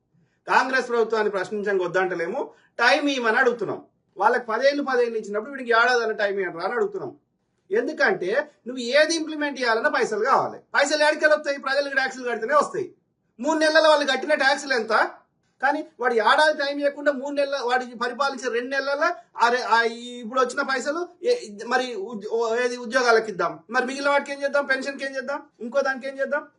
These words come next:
పరిపాలన అంటేనే అన్నింటినీ బ్యాలెన్స్ చేయడం, అవునా కాదా? మేము ఆ-, హామీ ఇచ్చింది ఏంది? ప్రభుత్వంలో ఇంచుమించు ఒక లక్ష తొంభై వేలు లేదా రెండు లక్షల వరకు ఖాళీలు ఉన్నాయి. ఆ ఖాళీలు కేసీఆర్ అనే దుర్మార్గుడు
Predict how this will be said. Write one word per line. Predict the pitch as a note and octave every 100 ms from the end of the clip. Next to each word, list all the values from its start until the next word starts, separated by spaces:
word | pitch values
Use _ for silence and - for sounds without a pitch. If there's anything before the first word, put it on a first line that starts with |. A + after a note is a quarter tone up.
| -
పరిపాలన | G3 B3 C#4+ D4 C#4+
అంటేనే | C4 C4+ D#4
అన్నింటినీ | C#4+ C#4 D#4+ E4 - _ F3
బ్యాలెన్స్ | F3 A3 C#4+ C#4 G#3+
చేయడం, | F#3+ C#3+ - - _ -
అవునా | G3 C#4+
కాదా? | D4+ D4+ C#4 G3+ - _ _ _ -
మేము | F#3+ B3+ C#4+ B3 -
ఆ-, | E3 A#3 B3+
హామీ | E3+ A3 C4+
ఇచ్చింది | C#4+ C4 C#4 C4
ఏంది? | B3+ B3 B3 - _ _ _
ప్రభుత్వంలో | F#3+ G#3+ C#4+ - C4+ B3 C#4
ఇంచుమించు | B3 A#3+ A#3+ B3 A3+ G#3 A#3 A#3 - F#3
ఒక | F#3+ A#3+
లక్ష | A3+ A3 A3+
తొంభై | G#3+ G#3 G3 G3 G3
వేలు | F#3+ F3+ A3
లేదా | C4+ A3+ A#3+
రెండు | G#3+ G#3
లక్షల | G3 F#3+ F3
వరకు | F3 G3+
ఖాళీలు | B3 F#3 F#3
ఉన్నాయి. | C4 F#3+ - _ G3+
ఆ | B3
ఖాళీలు | B3 B3 A#3 A3+
కేసీఆర్ | A#3 A#3+ A#3+ A#3+ A#3
అనే | A3
దుర్మార్గుడు | G3 G3+ G3+ F#3+ G#3+